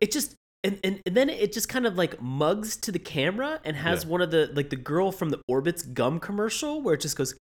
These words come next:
Speaker 1: "Cling." And you're like,
Speaker 2: Cling.
Speaker 1: "What?" And he goes, "What? A girl can't speak her mind?" And I'm just like, "What the fuck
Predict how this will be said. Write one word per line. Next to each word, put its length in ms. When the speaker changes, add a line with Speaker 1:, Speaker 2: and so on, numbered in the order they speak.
Speaker 1:
"Cling." 840
And 80
you're 120
like, 140
Speaker 2:
Cling. 220
Speaker 1:
"What?" 480
And 80
he 80
goes, 320
"What? 300
A 60
girl 260
can't 320
speak 340
her 140
mind?" 720
And 120
I'm 100
just 180
like, 180
"What 640
the 100
fuck 300